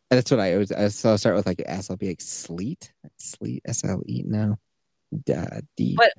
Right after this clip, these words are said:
Speaker 2: uh, if it were a double consonant, wouldn't it say if there were another consonant? Like, if we did great?
Speaker 1: What?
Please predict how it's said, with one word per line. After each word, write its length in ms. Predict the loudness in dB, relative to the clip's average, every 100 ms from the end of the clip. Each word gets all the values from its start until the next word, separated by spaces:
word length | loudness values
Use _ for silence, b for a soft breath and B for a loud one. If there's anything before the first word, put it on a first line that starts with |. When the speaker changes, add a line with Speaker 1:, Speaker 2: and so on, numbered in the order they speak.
| 0
Speaker 2:
uh, 60 | 0
if 120 | 2
it 80 | 4
were 120 | 6
a 60 | 6
double 300 | 4 2 0
consonant, 520 | 0 0 0 -4 -6
wouldn't 260 | -8 -10 -10
it 200 | -10 -6
say 260 | -4 -4 -4
if 120 | -6
there 140 | -6
were 80 | -6
another 300 | -6 -6 -8
consonant? 680 | -8 -8 -8 -10 -14 -16 _
Like, 160 | -18 -14
if 120 | -14
we 180 | -14 -12
did 240 | -12 -14
great? 460 | -12 -10 -10 -12 -20 _ _ _ _ _ _ _ _ _ _ _ _ _ _ _ _ _ _ 2
Speaker 1:
What? 240 | 2 2